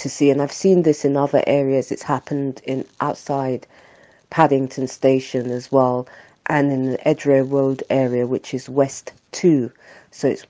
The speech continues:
W two, West two area. But we're seeing this happen all over the place, people, and there's been reports by lots of people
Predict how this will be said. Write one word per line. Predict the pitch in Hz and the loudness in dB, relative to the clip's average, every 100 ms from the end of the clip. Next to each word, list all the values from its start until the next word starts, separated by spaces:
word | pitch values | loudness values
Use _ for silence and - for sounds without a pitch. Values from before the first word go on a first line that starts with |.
| - | 2
W | 143 135 131 127 | 4 4 -2 -6
two, | - 131 123 | -4 -4 -2
West | 131 131 - - | -2 -2 -8 -10
two | - 139 | -4 -2
area. | - 127 123 117 123 - - - - - _ | -2 -2 -4 -6 -10 -18 -20 -20 -20 -20 _
But | 156 - - | 4 4 4
we're | 165 | 2
seeing | 165 - 160 143 | 2 2 2 2
this | 131 - | -2 -4
happen | 139 131 - 135 | -4 -4 -4 -4
all | - 135 143 | -2 0 2
over | 143 135 | 2 0
the | 131 | -6
place, | - - 117 117 | -8 -6 -6 -6
people, | - 123 - 117 113 - - - | -10 -10 -8 -8 -8 -12 -20 -8
and | - 120 123 | -4 -2 -2
there's | 127 | -4
been | - 127 127 | -2 -2 -2
reports | 123 - 160 - - | -4 2 2 2 -4
by | 127 123 | -4 -2
lots | 127 143 - - | 0 2 0 -4
of | 123 - | -10 -8
people | 135 127 127 120 | -8 -8 -6 -8